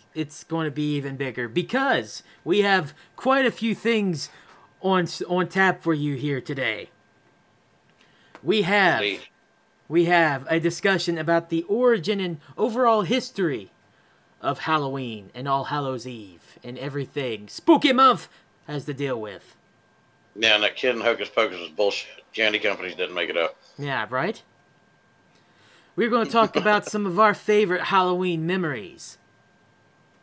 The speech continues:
Speaker 1: Which
Speaker 2: Yeah.
Speaker 1: this could be interesting.
Speaker 2: Could be. Could be.
Speaker 1: We're gonna discuss some of the best Halloween costumes of the time of Halloween,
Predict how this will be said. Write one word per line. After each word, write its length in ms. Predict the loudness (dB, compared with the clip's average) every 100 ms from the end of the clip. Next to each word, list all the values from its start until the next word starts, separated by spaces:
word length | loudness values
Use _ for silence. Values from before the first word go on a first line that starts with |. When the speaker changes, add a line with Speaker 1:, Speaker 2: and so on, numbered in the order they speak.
| _ _ _ _
Speaker 1:
Which 340 | -8 -8 -10 -16
Speaker 2:
Yeah. 520 | -18 -6 -2 0 0 -2 -10 -20 -20 _ _ _ _ _
Speaker 1:
this 200 | 0 0
could 160 | 0 -2
be 180 | -2 -4
interesting. 680 | -4 -8 -8 -12 -14 -16 -20 _ _ _ _ _ _ _ _ _ _ _ _ _ _ _ -20 -20 -20 -20 0
Speaker 2:
Could 160 | 2 6
be. 280 | 6 6 0 -14 -12
Could 140 | -6
be. 200 | -4 -4 -8 -20 -20 -20 _ -6
Speaker 1:
We're 100 | -4
gonna 240 | -2 -2
discuss 540 | -2 -4 -2 -2 -2 -4
some 240 | -4 -2
of 140 | -4
the 220 | -4 -4 -4
best 360 | -2 -2 -2
Halloween 420 | -2 0 0 -2
costumes 680 | 0 2 2 2 -4 -4 -2
of 200 | -2 -2
the 60 | -6
time 380 | 0 2 2 0
of 80 | 2
Halloween, 720 | 4 6 2 0 -2 -4